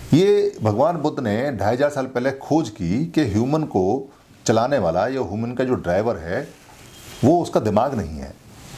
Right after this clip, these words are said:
ह्यूमन का ड्राइवर यानी ह्यूमन के जो सारे काम, मनुष्य के जो सारे काम सबसे पहले करता है वो उसका मन करता है। कोई भी बात अगर आप करेंगे तो सबसे पहले आपके मन में आएगी, जब मन में आएगी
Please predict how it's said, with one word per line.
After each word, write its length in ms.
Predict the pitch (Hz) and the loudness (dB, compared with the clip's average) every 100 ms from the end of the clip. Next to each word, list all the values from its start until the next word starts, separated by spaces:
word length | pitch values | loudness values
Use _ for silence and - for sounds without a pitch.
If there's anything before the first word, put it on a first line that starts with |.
| - - | -18 0
ह्यूमन 240 | 127 165 180 | 4 4 4
का 160 | 180 | 2
ड्राइवर 460 | 170 110 95 95 160 | 2 2 2 2 2
यानी 280 | 156 143 147 | 2 0 -2
ह्यूमन 340 | 92 123 143 | -4 -4 -4
के 140 | 151 160 | -2 0
जो 120 | 151 | 0
सारे 300 | 151 117 123 | 0 0 0
काम, 380 | 110 95 135 113 | -2 -2 -2 -6
मनुष्य 260 | 120 - | -8 -6
के 80 | 143 | -4
जो 80 | 143 | -2
सारे 280 | - 110 113 | 0 0 0
काम 200 | 123 139 | -2 -4
सबसे 240 | 123 - | -6 -8
पहले 280 | - 95 117 | -2 -2 -2
करता 300 | 120 80 82 | -4 -4 -4
है 280 | 87 143 170 - - - - - | -4 -4 -8 -18 -20 -20 -4 0
वो 60 | |
उसका 200 | 123 - | 0 2
मन 240 | 120 113 123 | 2 2 0
करता 260 | 95 87 | -4 -6
है। 260 | 85 85 - - - - - - - | -10 -12 -18 -20 -20 -20 -20 -12 4
कोई 140 | 170 | 4
भी 140 | 214 214 | 4 2
बात 300 | 123 135 160 | 2 2 0
अगर 160 | 147 | 0
आप 220 | 139 135 - | 0 0 -2
करेंगे 300 | 123 117 135 | -2 -2 -4
तो 100 | 165 | -4
सबसे 280 | - 135 143 | -4 -4 -2
पहले 220 | 131 120 | 0 2
आपके 340 | 117 101 - 151 | 2 0 -4 -4
मन 220 | 185 202 | 0 0
में 180 | 123 87 | 0 -2
आएगी, 460 | 69 71 117 170 - - - - - - | -4 -6 -8 -8 -14 -20 -20 -20 -2 2
जब 180 | 160 | 4
मन 300 | 127 101 165 | 4 2 2
में 80 | 196 | 2
आएगी 560 | 156 110 104 170 180 | 2 0 0 -2 -2